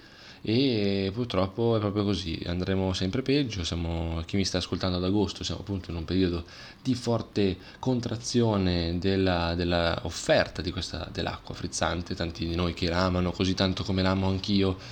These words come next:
che trovo sia l'unica bevanda dissetante dell'estate, in realtà un pochettino stiamo, siamo preoccupati, preoccupatissimi. Ma, eh, l'acqua inizialmente non viene solo classificata ovviamente in acqua naturale frizzante, facciamo una breve introduzione.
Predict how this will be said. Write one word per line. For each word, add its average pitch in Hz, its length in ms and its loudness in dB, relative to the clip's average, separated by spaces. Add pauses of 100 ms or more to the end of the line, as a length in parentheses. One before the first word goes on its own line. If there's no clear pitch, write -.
(180)
che - 120 -6
trovo 98 240 2
sia 101 220 0
l'unica 101 500 2 (240)
bevanda 104 400 2
dissetante 101 600 0
dell'estate, 107 580 0
in 107 60 2
realtà 101 280 0
un 85 120 0
pochettino 92 400 -2
stiamo, 87 640 -2
siamo 101 180 -2
preoccupati, - 640 -4
preoccupatissimi. - 760 -4 (840)
Ma, 117 180 -2 (100)
eh, 87 680 -2
l'acqua 98 640 2
inizialmente 98 680 2
non 90 220 -2
viene 92 240 2
solo 90 240 -2
classificata 87 680 -2
ovviamente 87 380 -2
in 87 140 0
acqua 87 200 -4
naturale 90 380 0
frizzante, 95 460 -2
facciamo 101 340 -4
una 95 140 0
breve 101 240 2
introduzione. 123 800 0